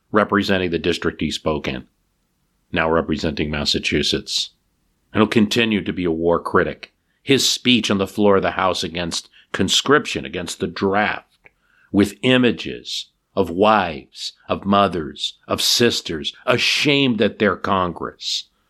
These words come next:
the horrible lottery they were playing, the blood dice they were rolling.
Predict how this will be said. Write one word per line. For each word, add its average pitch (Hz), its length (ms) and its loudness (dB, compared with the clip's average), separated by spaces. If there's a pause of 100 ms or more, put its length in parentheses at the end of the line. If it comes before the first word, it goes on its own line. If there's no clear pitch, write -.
(140)
the 104 120 2
horrible 120 600 6
lottery 107 540 4
they 85 140 0
were 82 140 0
playing, 85 420 -2 (160)
the 110 100 2
blood 120 540 2
dice 117 360 0
they 98 180 -2
were 87 200 -2
rolling. 90 640 2